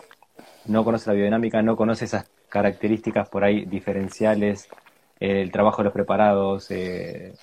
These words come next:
la conjunción con, con lo cósmico, el movimiento planetario. Entonces después, en algún momento me gustaría por ahí que, que hagas una introducción a todo esto como para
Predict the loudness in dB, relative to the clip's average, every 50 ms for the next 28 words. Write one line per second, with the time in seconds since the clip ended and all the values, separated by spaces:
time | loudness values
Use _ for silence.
0 | -20 _ _ _ _ _ _ _ _ -20 -18 -14 -8 -2 0 2 2 2 4 2
1 | 2 2 0 -2 0 0 0 2 2 2 2 2 2 0 -2 -2 -2 0 0 0
2 | 0 -2 -6 -6 -6 -2 0 0 2 4 6 4 4 4 0 -4 -2 -2 -2 0
3 | 2 2 4 4 4 2 2 2 2 4 4 4 2 2 0 0 0 0 0 0
4 | 2 4 6 6 6 6 2 -2 -4 -4 -4 -6 -8 -10 -8 -8 -8 -4 0 0
5 | -2 -2 -2 -10 _ _ -20 -20 -20 -20 _ _ _ -4 0 2 2 4 4 4
6 | 4 2 2 2 2 0 0 2 2 4 4 6 6 6 6 4 4 2 0 0
7 | 0 0 0 0 0 0 -2 -4 -8 -10 -12 -16 -20 _ _ _ -20 -20 -20 _
8 | _ _ -20 -20 _ _ _ _ 2 4 4 4 4 2 -2 -4 -2 0 2 2
9 | 2 0 0 -2 -4 -2 -2 -2 -2 0 0 0 0 -2 -2 -6 -4 -2 -2 -2
10 | -2 -2 -4 -4 -2 -2 -2 -2 -4 -6 -10